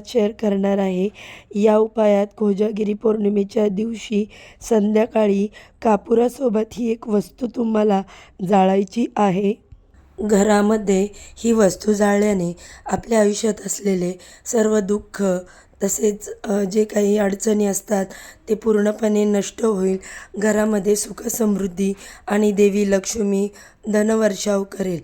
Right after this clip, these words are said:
<clears throat> तर हा उपाय कशा प्रकारे करायचा, कोणत्या वस्तू आपण जाळणार आहोत, नंतर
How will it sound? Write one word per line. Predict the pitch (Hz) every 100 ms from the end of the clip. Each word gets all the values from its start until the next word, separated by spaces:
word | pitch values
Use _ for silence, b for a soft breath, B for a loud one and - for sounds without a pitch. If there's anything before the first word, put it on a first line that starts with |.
| b b _ _
<clears throat> | - 202 -
तर | 226 233
हा | 208 220
उपाय | 220 220 220
कशा | 220 220 202 226
प्रकारे | - 240 247 233
करायचा, | 226 233 202 196 190 - - -
कोणत्या | 208 202 190 240
वस्तू | 247 226 240
आपण | 220 214 208
जाळणार | 196 196 185 190 220
आहोत, | 196 180 180 B B B -
नंतर | 196 190 -